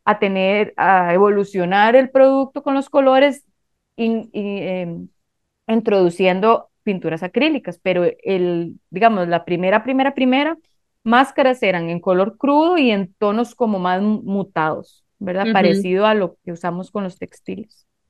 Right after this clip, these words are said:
Speaker 2: Y la danza de los diablitos es como una, eh, reenactment, no sé cómo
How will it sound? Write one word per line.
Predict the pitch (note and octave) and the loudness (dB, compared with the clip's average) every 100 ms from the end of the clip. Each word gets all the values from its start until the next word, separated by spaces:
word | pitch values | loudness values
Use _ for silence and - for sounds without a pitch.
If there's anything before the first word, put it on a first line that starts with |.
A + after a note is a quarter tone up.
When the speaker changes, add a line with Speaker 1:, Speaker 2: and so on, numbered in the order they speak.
| - | 0
Speaker 2:
Y | C4 | 4
la | B3+ A3+ | 6 6
danza | A3 A3+ C#4 | 4 2 2
de | |
los | D4+ | 2
diablitos | C4 C4+ D#4+ C#4 C#4 C4+ C#4 | 0 0 -2 -4 -4 -6 -6
es | A3 A3 - | -6 -6 -10
como | C4+ C4 C4 | -6 -4 -4
una, | A3 A3 A#3+ B3 B3+ B3 B3 - | -4 -4 -4 -2 0 -2 -6 -8
eh, | A#3+ A#3 G#3+ | -4 -4 -6
reenactment, | A3 A3 G3 G#3+ G3+ G3 G#3 B3 D4 D#4 D4 _ _ _ - | -4 -4 0 4 4 6 4 2 -4 -4 -6 _ _ _ -16
no | G3 | -10
sé | A3 | -10
cómo | B3+ | -10